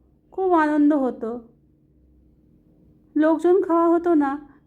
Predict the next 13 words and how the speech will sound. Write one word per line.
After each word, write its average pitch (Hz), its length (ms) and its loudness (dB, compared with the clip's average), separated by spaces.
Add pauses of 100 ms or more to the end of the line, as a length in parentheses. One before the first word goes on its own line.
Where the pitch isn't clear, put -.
(100)
কিন্তু 330 180 -2
বহরমপুর 302 580 -2
থেকে 311 200 -2
ওর 311 100 0
বাবার 294 280 0
একজন 294 340 -2
বন্ধু 277 320 -2
আসতো, 277 440 -6
তার 262 320 -2
মেয়ে 262 360 -2
আসতো, 254 520 -4
ওয়াইফ 247 320 -4
আসতো, 247 440 -8